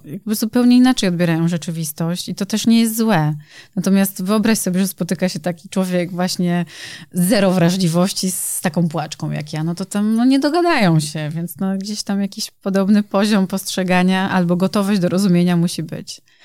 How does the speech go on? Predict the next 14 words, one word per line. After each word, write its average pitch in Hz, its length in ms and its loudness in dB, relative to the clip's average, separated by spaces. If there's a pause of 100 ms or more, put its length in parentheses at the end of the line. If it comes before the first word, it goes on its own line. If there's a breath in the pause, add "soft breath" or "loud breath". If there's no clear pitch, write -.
(120 soft breath)
W 214 40 -8
ogóle 226 160 0
fajne 226 280 0
jest 214 160 -4
to, 202 60 0
jak 196 160 -2
ludzie 190 180 -2
w 185 60 -8
związkach 185 460 -2
pytają 180 320 -4
siebie, 180 400 -6 (600 soft breath)
„Jak 220 200 0
się 233 140 -2
czujesz?” - 560 -8